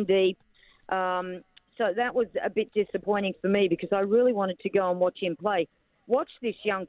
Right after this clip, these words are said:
fella. I love him. He's got a heart of gold. He's the guy that played against Rafa Nadal at the U S Open, won the first set, and I think he's got a lot of class, that young fella. Um, but, yeah, the numbers are great. There's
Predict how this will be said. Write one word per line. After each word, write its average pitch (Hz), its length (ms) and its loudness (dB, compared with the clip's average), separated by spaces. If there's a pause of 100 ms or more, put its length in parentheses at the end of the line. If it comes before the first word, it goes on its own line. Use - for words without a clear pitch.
fella. 185 400 0
I 202 100 -2
love 196 340 0
him. 196 180 -10
He's 180 140 -12
got 202 120 -4
a 185 60 -2
heart 214 240 -4
of 196 100 -8
gold. 185 300 0
He's 240 220 -2
the 262 80 -2
guy 196 240 0
that 180 100 -2 (100)
played 190 440 0
against 175 340 -2
Rafa 185 300 -2
Nadal 175 560 -2 (460)
at 226 140 -4
the 220 100 0
U 202 140 2
S 190 140 0
Open, 190 500 -2
won 226 220 0
the 269 180 2
first 196 220 0 (120)
set, 180 300 0 (380)
and 202 120 -4
I 208 60 -4
think 254 220 -2
he's 254 180 -6
got 233 160 0
a 190 80 0 (120)
lot 214 380 2
of 196 180 -2
class, 185 360 -2 (120)
that 170 180 -2
young 180 340 -2
fella. 180 380 0 (340)
Um, 190 320 -4
but, 240 100 -10
yeah, 226 200 0
the 202 100 -2
numbers 262 460 0
are 208 60 2
great. 185 520 -2 (200)
There's 226 120 -4